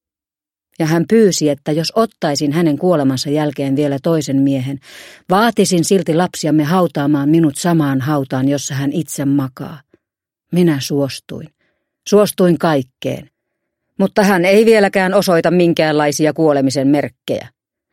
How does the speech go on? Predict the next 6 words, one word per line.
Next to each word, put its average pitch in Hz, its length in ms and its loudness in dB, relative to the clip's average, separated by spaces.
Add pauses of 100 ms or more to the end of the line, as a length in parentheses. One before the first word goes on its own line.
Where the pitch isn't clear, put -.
(280)
Haluan 269 360 4
korostaa, 196 760 2 (240)
että 175 260 0
olemme 170 340 4
aikuisia 143 680 0
ihmisiä. 131 580 -6